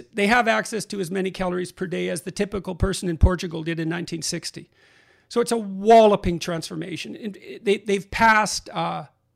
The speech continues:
satiety. So what will happen now is that the next problem on the consumption side that faces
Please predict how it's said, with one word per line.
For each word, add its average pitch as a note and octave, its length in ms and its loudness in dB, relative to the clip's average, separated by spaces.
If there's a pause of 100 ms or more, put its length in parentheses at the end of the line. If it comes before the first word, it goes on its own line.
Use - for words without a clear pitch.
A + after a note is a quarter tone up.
satiety. F3+ 640 -2
So E3 320 -4 (460)
what F#3+ 240 2
will F#3+ 120 0
happen F#3 340 2
now E3 200 -4
is F3+ 160 -4
that E3+ 220 -12
the E3+ 80 -4
next F3+ 220 0
problem E3 500 -2 (380)
on F3 160 0
the D3+ 60 -4
consumption G#3 540 -2
side D#3+ 320 -4
that F3 140 -8
faces F#3 540 -4